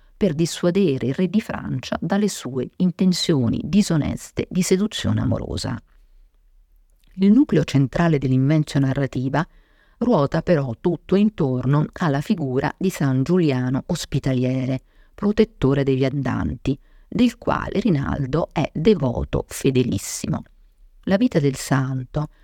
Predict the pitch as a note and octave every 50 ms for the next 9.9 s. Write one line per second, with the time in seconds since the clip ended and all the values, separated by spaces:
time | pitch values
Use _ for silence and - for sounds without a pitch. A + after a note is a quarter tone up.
0 | _ - - - D#3 C#3 - D3+ D#3 D3+ - D3 C#3+ D3 C3 - - F3 E3+ D#3+
1 | C#3+ C3+ C3+ C#3 C#3 A#2 - F3 D#3+ C3+ C#3 B2 - - - F3+ D#3+ C3+ D3 C#3+
2 | B2+ C3 C3 - - D#3+ D3+ C#3+ C#3 - - C#3+ C3 D3+ C#3 A#2+ C#3+ D3+ D#3 D3+
3 | D3+ - - D#3 - C3+ C#3 C#3 C3+ C#3+ C#3 C#3 D3 C#3 C3 C3 C3+ C#3 D3+ D#3+
4 | - _ _ _ _ - _ _ - D3 D3 C#3+ C#3 C3+ C3+ C3+ C#3 B2 - C#3
5 | C#3+ C#3 C3+ C#3+ D3+ D#3 D#3 C#3+ C3+ C#3+ C#3+ B2 A#2 - - - B2 B2+ C3+ C#3
6 | C#3 - - C#3 - D3+ C3+ D3+ C#3 C#3 C#3+ D#3 D3+ D3 C3+ C3 - - - -
7 | - - - - B2+ B2+ C3 - - - D#3+ D#3 D#3 D#3 - - D3+ D3 C#3 C#3
8 | C3+ - - - C#3+ C#3+ D3+ D#3+ D#3 C#3+ C#3+ C#3 C3+ - - D3+ C#3 C3+ B2 B2+
9 | - - D#3+ D#3 D#3 D3 - - C#3 C3+ C#3+ D3+ F3 F3+ D#3 C#3 D3 -